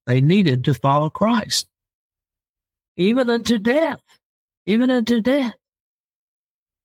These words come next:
So, as we begin to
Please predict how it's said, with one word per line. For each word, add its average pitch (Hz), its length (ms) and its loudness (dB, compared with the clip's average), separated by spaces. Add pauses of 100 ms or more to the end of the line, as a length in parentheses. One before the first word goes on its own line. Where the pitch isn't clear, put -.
(140)
So, 143 440 -2 (1040)
as 120 200 0
we 175 120 2
begin 139 460 0
to 104 260 -4